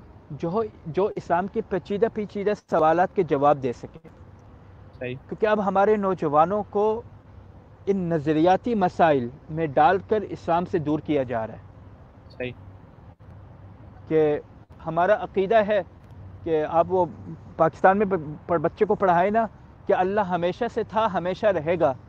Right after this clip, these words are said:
Speaker 1: तो बोलेगा, "हाँ, बिल्कुल, अल्लाह पाक हमेशा से हैं, हमेशा रहेंगे।" मैंने अपने students को पढ़ाया, "अल्लाह हमेशा से है,"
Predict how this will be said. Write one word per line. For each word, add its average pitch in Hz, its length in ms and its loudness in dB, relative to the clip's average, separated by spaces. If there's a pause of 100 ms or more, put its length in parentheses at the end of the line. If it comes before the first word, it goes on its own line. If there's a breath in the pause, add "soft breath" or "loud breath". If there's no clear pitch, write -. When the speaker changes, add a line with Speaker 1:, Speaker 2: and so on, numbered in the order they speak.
(460)
Speaker 1:
तो 185 120 4
बोलेगा, 226 280 2
"हाँ, 214 200 2
बिल्कुल, 208 320 0
अल्लाह 196 220 2
पाक 202 240 -2
हमेशा 185 360 -4
से 214 160 -4
हैं, 208 180 -4
हमेशा 175 380 -2
रहेंगे।" 165 440 -4 (340 loud breath)
मैंने 170 200 4
अपने 214 200 0
students 214 400 0
को - 20 -2 (560)
पढ़ाया, 180 380 2
"अल्लाह 190 340 0
हमेशा 175 300 -4
से 214 180 -4
है," 202 280 0